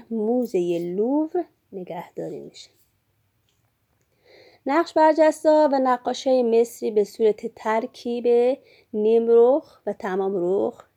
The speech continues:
اجرا می‌شدن. هنرمندان مصری در جانورنگاری از طبیعت گرایی پیروی می‌کردن که نمونهٔ اون غازهای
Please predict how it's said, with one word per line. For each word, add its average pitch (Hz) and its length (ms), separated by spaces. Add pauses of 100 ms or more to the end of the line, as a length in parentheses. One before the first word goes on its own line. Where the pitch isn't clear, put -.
اجرا 180 280
می‌شدن. 185 460 (520)
هنرمندان 214 1200
مصری 220 600
در 196 260
جانورنگاری 196 1080
از 185 260
طبیعت 202 460 (180)
گرایی 240 460
پیروی 180 480
می‌کردن 175 640 (640)
که 202 420
نمونهٔ 226 480
اون 208 380
غازهای 208 880